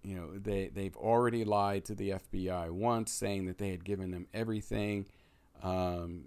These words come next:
and this was on a sworn affidavit.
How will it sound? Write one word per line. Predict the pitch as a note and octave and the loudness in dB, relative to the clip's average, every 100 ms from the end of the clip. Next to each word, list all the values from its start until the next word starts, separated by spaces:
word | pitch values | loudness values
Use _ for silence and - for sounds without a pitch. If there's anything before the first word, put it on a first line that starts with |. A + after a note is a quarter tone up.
| - | -6
and | F2+ F#2 F#2+ F2+ | -2 0 -2 0
this | A2 - - | 0 -2 0
was | G2+ G2+ F#2+ - F#2 | 4 4 2 -2 -2
on | G2 G2 | 0 0
a | F#2 F2+ | -2 -4
sworn | - G#2 A2+ A2 G#2+ | 2 4 4 4 0
affidavit. | - G2 F#2+ F2+ G#2+ A#2 G#2+ F2 D#2+ | -4 -4 -4 -2 2 2 2 -2 -4